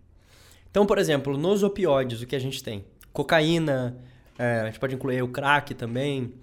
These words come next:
morfina, heroína. Essas classes de drogas, que são chamadas de opioides,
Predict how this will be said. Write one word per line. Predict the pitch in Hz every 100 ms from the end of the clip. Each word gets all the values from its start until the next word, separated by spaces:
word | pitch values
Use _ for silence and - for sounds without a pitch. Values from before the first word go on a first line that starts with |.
| - -
morfina, | 139 131 - 170 156 131
heroína. | 127 135 135 139 127 123 - - - -
Essas | - 175 -
classes | 170 180 180 139 123 - -
de | 123
drogas, | 123 143 135 117 - -
que | -
são | -
chamadas | 123 127 123 120
de | 120
opioides, | 113 147 131 135 131 -